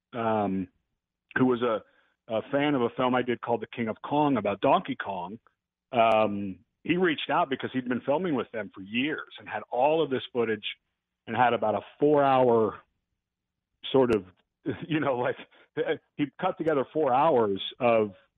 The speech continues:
his journey of following these guys. And it took us a while to get it down into a, a feature film, but it's really great. Um, it's,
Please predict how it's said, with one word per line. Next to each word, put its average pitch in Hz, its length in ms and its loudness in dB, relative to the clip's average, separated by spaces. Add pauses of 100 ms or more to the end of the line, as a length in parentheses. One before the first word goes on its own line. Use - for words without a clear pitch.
(120)
his 113 240 0
journey 139 400 -2
of 92 140 -8
following 135 360 0
these 101 160 -6
guys. 95 360 -2 (580)
And 143 100 4
it 143 40 2
took 240 120 0
us 208 80 -2 (200)
a 156 80 0
while 156 280 2
to 147 80 -2
get 139 100 0
it 135 140 -2
down 139 280 2
into 120 300 0
a, 110 40 -2 (160)
a 104 120 -2
feature 135 360 -2
film, 139 300 2
but 107 160 0 (680)
it's 131 160 -6
really 127 280 2
great. 101 380 -4 (160)
Um, 107 280 -8
it's, 113 140 -6